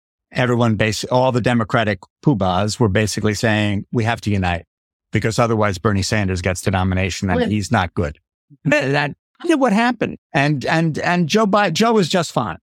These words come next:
Speaker 1: Um, I mean, that's basically what the race was, turned out to be. And I'm just wondering if you're gonna see a similar dynamic play out depending on how things transpire. Otherwise, you're absolutely right. Donald Trump is the nominee.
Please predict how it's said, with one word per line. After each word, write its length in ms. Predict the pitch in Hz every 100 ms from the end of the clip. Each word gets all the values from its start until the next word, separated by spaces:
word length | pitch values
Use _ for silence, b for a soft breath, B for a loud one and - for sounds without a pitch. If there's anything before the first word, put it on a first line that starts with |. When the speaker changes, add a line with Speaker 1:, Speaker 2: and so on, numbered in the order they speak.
| _
Speaker 1:
Um, 420 | - 123 127 131
I 40 | 127
mean, 160 | 175
that's 360 | 190 220 - - -
basically 640 | 170 190 240 208 196 185 - -
what 200 | 170 -
the 60 |
race 280 | 160 190 -
was, 160 | - - _ -
turned 260 | 147 139
out 160 | 156 175
to 80 | 127
be. 220 | 104 104 - _ _ -
And 180 | 127 127
I'm 200 | 143 170
just 220 | 180 -
wondering 360 | 165 165 156 143
if 140 | 131
you're 100 | 135
gonna 140 | 135
see 180 | 131 147
a 60 | 117
similar 380 | - 156 143 123
dynamic 580 | 113 110 113 107 95 - _ -
play 240 | 127 117
out 320 | 104 101 98 - _
depending 360 | 120 147 147 135
on 140 | 123
how 160 | 113 120
things 260 | - 113 -
transpire. 540 | 113 101 - 117 104
Otherwise, 400 | 208 247 185 135
you're 100 | 147
absolutely 340 | 143 117 113 104
right. 260 | 107 95
Donald 280 | - 120 113
Trump 220 | 117 104
is 100 | 95
the 80 | 90
nominee. 300 | 82 85 71